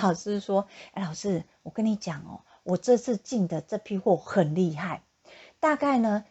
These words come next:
在台湾你还没有看见。”这批货厉害到什么，你知道吗？它里面哦，有一些独家的技术，然后这些技术呢，是专门拿来治疗癌症的。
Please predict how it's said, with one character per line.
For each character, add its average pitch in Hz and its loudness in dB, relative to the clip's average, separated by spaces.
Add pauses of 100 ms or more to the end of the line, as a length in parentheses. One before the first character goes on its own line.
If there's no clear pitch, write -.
(100)
在 277 4
台 190 0
湾 220 4
你 196 4
还 175 2
没 214 6
有 254 6
看 196 -4
见。” 175 -2 (480)
这 392 4
批 339 8
货 330 8
厉 277 4
害 285 0
到 254 4
什 202 -2
么， 170 0
你 165 -2
知 185 -2
道 220 4
吗？ 185 2 (160)
它 311 0
里 226 4
面 208 6
哦， 180 2
有 185 6
一 240 2
些 254 6
独 180 -2
家 208 -4
的 190 0
技 190 -4
术， 160 -4
然 220 2
后 320 6
这 339 -2
些 320 4
技 311 -2
术 262 0
呢， 208 4
是 262 0
专 285 2
门 208 2
拿 196 0
来 202 2
治 233 -2
疗 170 2
癌 - -6
症 175 0
的。 - -10